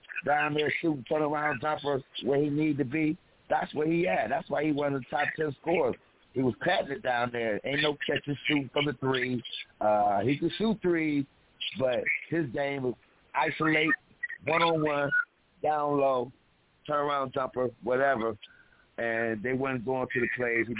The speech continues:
needed to go to. And I do not know what happened to C J McCollum.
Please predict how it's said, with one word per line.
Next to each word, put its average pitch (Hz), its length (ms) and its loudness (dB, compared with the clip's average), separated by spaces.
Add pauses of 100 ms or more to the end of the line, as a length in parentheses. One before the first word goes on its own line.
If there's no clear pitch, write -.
needed 107 200 0
to 101 120 -10
go 104 280 -2
to. 101 220 2 (580)
And 110 200 0
I 117 120 0
do 113 220 0
not 135 300 0
know 139 180 0
what 127 200 2
happened 117 480 -2 (100)
to 110 80 2 (120)
C 123 200 2
J 117 160 2
McCollum. 107 580 -2